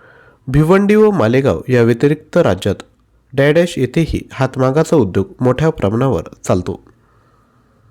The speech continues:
तर कोठे? तर इचलकरंजी या ठिकाणी. पुढील प्रश्न,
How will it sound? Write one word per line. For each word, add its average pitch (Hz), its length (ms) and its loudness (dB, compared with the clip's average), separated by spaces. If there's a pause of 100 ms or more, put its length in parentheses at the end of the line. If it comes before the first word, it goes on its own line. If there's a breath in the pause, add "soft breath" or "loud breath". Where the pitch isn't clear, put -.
(1080 soft breath)
तर 113 100 0
कोठे? 120 420 -2
तर 190 140 -4
इचलकरंजी 107 840 -2
या 104 80 2
ठिकाणी. 107 380 -4 (880)
पुढील 110 200 0
प्रश्न, 110 320 -4